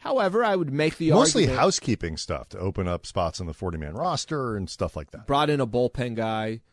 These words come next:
Speaker 1: You brought in Joey Gallo, and you're gonna hope with him that just a new, fresh start.
Speaker 2: Mm-hmm.
Speaker 1: A-, and the Dodgers, by the way, have been known for this, that somebody that's not having success somewhere else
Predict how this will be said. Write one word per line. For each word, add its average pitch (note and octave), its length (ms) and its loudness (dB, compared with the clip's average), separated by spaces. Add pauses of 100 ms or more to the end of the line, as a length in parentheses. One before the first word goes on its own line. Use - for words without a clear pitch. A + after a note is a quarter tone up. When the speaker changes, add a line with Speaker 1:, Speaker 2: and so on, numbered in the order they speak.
(140)
Speaker 1:
You A2 100 -12
brought B2+ 200 2
in B2+ 100 0
Joey A#2 260 2
Gallo, G2+ 680 -4
and G#2+ 260 -8
you're A#2+ 140 -2
gonna A#2 180 0
hope B2+ 320 0
with A2+ 120 -2
him A#2 380 -2
that G#2 260 0
just - 260 -8
a A2 40 -4
new, A2 200 -2
fresh A2+ 380 -4
start. A2 300 2
Speaker 2:
Mm-hmm. C#3+ 240 4
Speaker 1:
A-, A2+ 200 -8
and B2 140 -4
the B2 60 0
Dodgers, C#3+ 460 2
by C3+ 180 4
the C3 80 2
way, B2 260 4
have A2+ 220 -2
been A2+ 200 -2
known B2 200 0
for - 140 -8
this, F#2 300 -8
that G2 220 -6
somebody A#2 340 -2
that's A2 240 -2
not A2+ 180 -2
having A2+ 260 -2
success A2 400 -6
somewhere G#2+ 320 -6
else A2 320 -2